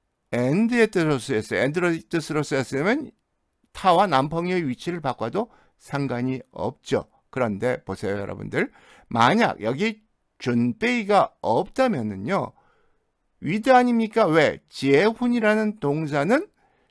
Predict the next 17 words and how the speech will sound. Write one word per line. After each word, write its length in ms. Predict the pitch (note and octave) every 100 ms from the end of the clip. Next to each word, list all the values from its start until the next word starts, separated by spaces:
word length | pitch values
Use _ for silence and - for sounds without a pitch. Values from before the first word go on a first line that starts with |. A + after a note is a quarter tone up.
| _ -
브이오로 760 | D#3 F#3 F3+ E3 D3+ C#3+ C#3
된 360 | B2+ G#3 B3 B3+
V이기 420 | E3 C#3+ C3 B2
때문에 300 | - B2 G#3
목적어를 520 | G#3 C#3 E3+ F3 F3 D#3 - _
못 420 | - - - D3+
갖기 360 | - G3+ G#3 G#3
때문에 340 | F3 G3+ C#4+ - _ _ _
타 260 | G#3 G3
남펑여 680 | F3+ C3+ F3 G#3 G#3+ A3+ E3+
재훈이 600 | D3 - B2+ F#3 A3+ A3+
되지 240 | G3 F#3 F#3+
않습니까? 560 | F#3 - D#3+ C#3+ D#3
맞아요. 440 | - G#2+ A#2 G#3 C#3+ - _ _
그때는 640 | - C3 - C#3+ G3 D4 -
with가 400 | C#3 D3 G3 C4+
맞는데 640 | A3 A#2+ A#2 G#2+ A#2 G#3+